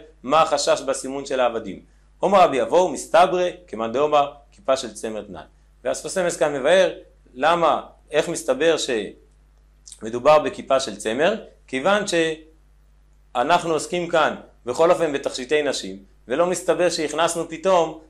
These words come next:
דבר שרק נהוג אצל שפחות, אז ההסתברות היא שזה חוזר על כיפה של צמר, ואם אפשר לפרש את כבלי על כיפה של צמר, אז זה מסתבר יותר. ואז אם כן יצא, כל שכן שאסור בסימן של עבדים. ותניא נמי יוכי, יש לנו גם ברייתא שמשמע כך,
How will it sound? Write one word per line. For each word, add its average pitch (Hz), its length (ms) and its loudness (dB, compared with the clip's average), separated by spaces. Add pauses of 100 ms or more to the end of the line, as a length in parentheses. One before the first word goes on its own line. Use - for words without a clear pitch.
(140)
דבר 156 260 6
שרק 156 420 2
נהוג 160 500 2 (220)
אצל 139 200 -2
שפחות, 196 580 0 (240)
אז 104 140 -4
ההסתברות 135 480 -2
היא 190 80 -6
שזה 151 180 -6
חוזר 175 340 0
על 165 100 2
כיפה 160 240 0
של 165 160 -4
צמר, 196 320 -2
ואם 151 160 -4
אפשר 170 240 0
לפרש 160 380 -2
את - 160 -10
כבלי 147 400 0 (260)
על 107 100 -10
כיפה 165 240 0
של 175 160 -4
צמר, 175 380 0 (280)
אז 123 100 -2
זה 139 60 -6
מסתבר 139 400 -2
יותר. 113 340 -4 (240)
ואז 107 200 -4
אם 143 60 -8
כן 165 180 -4
יצא, 180 300 0 (100)
כל 208 140 2
שכן 196 300 -2
שאסור 165 640 -2 (220)
בסימן 151 800 0
של 127 180 -2
עבדים. 113 340 -4 (400)
ותניא 185 400 2
נמי 151 100 0
יוכי, 170 280 4
יש 160 140 -2
לנו 143 160 -8
גם 117 140 -2
ברייתא 165 360 2
שמשמע 147 460 -4
כך, 135 180 2